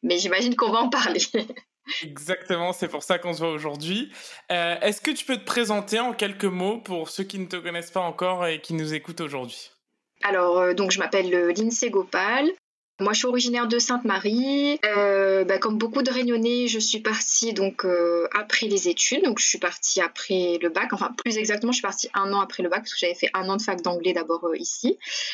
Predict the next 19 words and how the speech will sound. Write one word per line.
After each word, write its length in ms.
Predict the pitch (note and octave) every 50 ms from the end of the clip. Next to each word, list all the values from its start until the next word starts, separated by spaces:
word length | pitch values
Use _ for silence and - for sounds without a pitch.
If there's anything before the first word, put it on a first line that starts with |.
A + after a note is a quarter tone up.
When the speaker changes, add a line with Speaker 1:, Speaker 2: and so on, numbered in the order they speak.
| - - -
Speaker 1:
Et 80 | G3 G3
ensuite, 320 | F#3+ F#3+ - A3+ A3 -
euh, 160 | G#3+ G3+ F#3+
bah, 80 | F3 E3
je 60 | - -
suis 80 | -
partie 440 | - F#3+ F#3+ - - - - - -
pour 120 | - F#3+
mes 220 | F#3 F#3 F3 F3+ F3
études. 340 | D3 - - - - D#4 E4
Donc, 140 | C4 G#3+
j'ai 180 | G#3+ G3+ G3+ G3
fait 160 | G3 - A#3+
des 180 | A3 G#3+ G3 F#3+
études 420 | F#3+ F#3+ - - - G#3+ G#3 F#3+
en 80 | F3 E3+
langue 180 | F3 G3 G#3+
étrangère 380 | B3 A#3+ - A3+ G#3 G3+ G3+ F#3
appliquée. 680 | F3+ - - - - _ F3+ E3+ E3+ E3+ F3 A3+ B3+